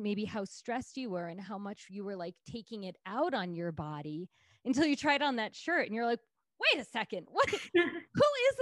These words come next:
Speaker 1: this person? Like, what is going on?" Um, and it's, it's always so interesting how we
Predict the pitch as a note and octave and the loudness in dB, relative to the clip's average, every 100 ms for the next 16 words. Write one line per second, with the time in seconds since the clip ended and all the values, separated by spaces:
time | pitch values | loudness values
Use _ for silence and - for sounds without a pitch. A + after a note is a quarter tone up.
0 | B4+ - F4+ D#4+ D4 C#4 A3+ A3+ B3 C#4+ | 2 4 6 8 8 6 4 0 -2 0
1 | F4 F4+ C4+ B3+ B3 A#3 A3 B3+ D#4+ F#3+ | 0 -2 -6 -6 -4 -4 -8 -6 -4 -4
2 | E3+ F3 F3+ G3+ G3 G3 - A#3 A#3+ - | -4 -8 -6 -6 -6 -6 -4 -2 -2 -6
3 | _ _ _ B3 A#3+ C4+ D4 D#4+ - B3+ | _ _ _ -6 -2 0 0 -2 -2 -2
4 | - C4 E4+ - A3 G3 F#3+ _ _ - | -2 -6 -6 -8 -8 -8 -12 _ _ 2
5 | A3+ | 2